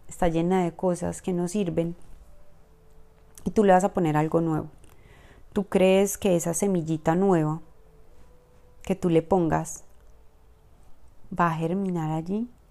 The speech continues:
en esta suciedad? ¿Tú crees que las ramas van a poder crecer para extender un árbol de gran fruto y un tronco grande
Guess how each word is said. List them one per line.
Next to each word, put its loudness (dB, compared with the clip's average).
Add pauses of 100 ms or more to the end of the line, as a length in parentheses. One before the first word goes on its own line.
(160)
en -2
esta -4
suciedad? -4 (360)
¿Tú -2
crees 2
que 4
las 0
ramas 2
van 0
a -2
poder -2
crecer -2 (580)
para 2 (1400)
extender 2
un 2
árbol 0
de 2
gran -2
fruto 0 (220)
y 0
un 0 (100)
tronco 0
grande 0